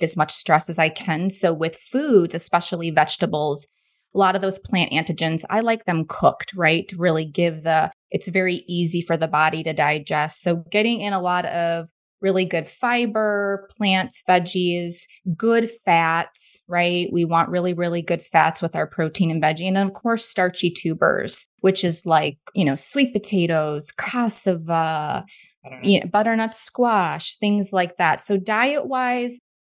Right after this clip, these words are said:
Speaker 1: just we wanna lower as much inflammation as we can and nourish the body in a healthy way, right? And we wanna make sure we're eating enough,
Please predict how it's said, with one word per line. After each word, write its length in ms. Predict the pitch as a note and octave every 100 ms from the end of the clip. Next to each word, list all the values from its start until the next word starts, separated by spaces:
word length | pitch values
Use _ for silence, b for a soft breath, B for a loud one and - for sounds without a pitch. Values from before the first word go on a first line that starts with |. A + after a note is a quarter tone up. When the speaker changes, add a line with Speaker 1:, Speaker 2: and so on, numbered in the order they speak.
| _
Speaker 1:
just 240 | B3+ B3
we 160 | A#3+ A3+
wanna 400 | A3 A#3+ A#3+ C#4
lower 380 | A3 G3 G3+ G3
as 160 | F#3+
much 220 | F#3+ F3 -
inflammation 840 | F3+ F3 - F3+ E3+ E3 - E3+
as 320 | - E3 D#3+ -
we 160 | E3
can 640 | D#3+ - E3 D#3+ D#3+ D#3+ D#3+ -
and 460 | E3 D#3+ E3 E3+
nourish 560 | F3+ E3+ E3+ E3 - -
the 100 | D#3+
body 560 | D3+ C#3+ F#2 - - -
in 140 | E3+
a 60 | D#3+
healthy 500 | - D3 - D3+ B2+
way, 380 | - - - D3+
right? 360 | D#3+ D#3 D#3+ -
And 80 |
we 80 | F#3
wanna 180 | F#3 G#3+
make 180 | A#3 A3+
sure 200 | - F#3+
we're 200 | E3+ E3+
eating 240 | F3+ E3 D#3
enough, 460 | D3 D3+ - -